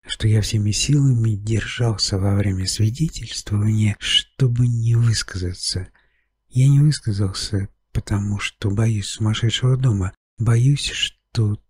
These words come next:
там мне помешают делать моё сумасшедшее дело. Они признали меня подверженным аффектам и ещё что-то такое, но в здравом уме.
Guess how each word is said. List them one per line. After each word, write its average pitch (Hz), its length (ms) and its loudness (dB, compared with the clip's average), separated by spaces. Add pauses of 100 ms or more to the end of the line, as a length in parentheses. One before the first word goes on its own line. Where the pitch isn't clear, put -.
(100)
там 127 340 0
мне 113 380 0
помешают 117 1000 0 (320)
делать 120 440 2
моё 113 240 4
сумасшедшее 113 680 0
дело. 95 380 0 (480)
Они 131 180 4
признали 123 420 2
меня 113 280 2
подверженным 101 880 0
аффектам 135 680 -2 (240)
и - 100 -2
ещё 107 460 0
что-то - 420 -4
такое, 120 560 0
но 123 360 2
в 131 80 2
здравом 123 560 4
уме. 104 400 0